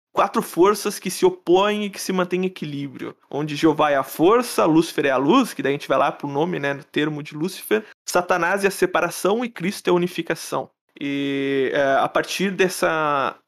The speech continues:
construção dos quatro, né, das quatro forças, especialmente de tá utilizando o termo, é, Satanás, que o culto começou a ser identificado como um culto satânico, né?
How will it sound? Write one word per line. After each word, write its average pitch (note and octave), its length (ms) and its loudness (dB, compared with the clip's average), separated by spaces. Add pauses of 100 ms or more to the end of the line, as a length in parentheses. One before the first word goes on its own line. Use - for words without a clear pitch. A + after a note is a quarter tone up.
construção G3 720 0
dos F#3 220 -4
quatro, E3 480 -2
né, D3+ 120 -2
das - 200 -4
quatro - 280 -2
forças, - 680 0 (240)
especialmente F3 960 0
de D#3+ 160 0
tá E3+ 160 0
utilizando F#3+ 880 2
o D3+ 100 4
termo, E3+ 520 0 (320)
é, B2+ 420 0 (100)
Satanás, D#3+ 960 -2 (200)
que A3 260 2
o D4+ 80 6
culto C4+ 460 -4
começou A#3 680 0
a D4+ 100 2
ser - 220 -2
identificado A#3 680 -4
como B3 240 -4
um A#3 40 -6
culto A3+ 300 -10
satânico, - 720 0
né? D3 160 -2